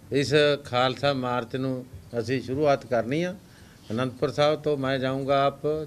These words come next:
ਚੀਮਾ ਸਾਹਿਬ ਹੋਣਗੇ, ਹੋਰ ਸਾਡੀ leadership ਤੇ ਤਖਤ ਸ੍ਰੀ ਤਲਵੰਡੀ ਸਾਹਿਬ ਤੋਂ ਸਰ ਸੁਖਬੀਰ ਸਿੰਘ ਬਾਦਲ ਤੇ ਭੁੰਦੜ ਸਾਹਿਬ ਤੇ ਹੋਰ ਸਾਡੀ ਸਾਰੀ leadership ਇਸ ਖਾਲਸਾ ਮਾਰਚ ਦੇ ਵਿੱਚ ਸ਼੍ਰੋਮਣੀ ਅਕਾਲੀ ਦਲ ਪੂਰੇ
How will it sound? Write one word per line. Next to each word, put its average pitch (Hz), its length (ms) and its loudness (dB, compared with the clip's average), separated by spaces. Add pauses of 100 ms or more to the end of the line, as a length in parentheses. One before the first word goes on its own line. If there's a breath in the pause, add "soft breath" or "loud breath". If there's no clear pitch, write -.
ਚੀਮਾ 131 260 -2
ਸਾਹਿਬ 139 240 2
ਹੋਣਗੇ, 143 420 -2
ਹੋਰ 120 260 -4
ਸਾਡੀ 131 280 -2
leadership 131 480 -6 (520 loud breath)
ਤੇ 131 120 2
ਤਖਤ 135 280 2
ਸ੍ਰੀ 139 540 0 (340 loud breath)
ਤਲਵੰਡੀ 127 400 0
ਸਾਹਿਬ 147 280 2
ਤੋਂ 143 300 0 (300)
ਸਰ 123 140 0
ਸੁਖਬੀਰ 123 320 -2
ਸਿੰਘ 139 200 -4
ਬਾਦਲ 120 460 0 (160)
ਤੇ 127 120 -2
ਭੁੰਦੜ 123 380 -2
ਸਾਹਿਬ 139 300 0
ਤੇ 127 100 -2
ਹੋਰ 117 240 -2
ਸਾਡੀ 127 320 -2
ਸਾਰੀ 135 280 -2
leadership 131 460 -4 (760 loud breath)
ਇਸ 147 260 2 (440)
ਖਾਲਸਾ 120 440 0
ਮਾਰਚ 117 300 -2
ਦੇ 123 140 -2
ਵਿੱਚ 123 460 -4
ਸ਼੍ਰੋਮਣੀ 131 500 0
ਅਕਾਲੀ 120 300 0
ਦਲ 113 260 2 (680 loud breath)
ਪੂਰੇ 180 580 6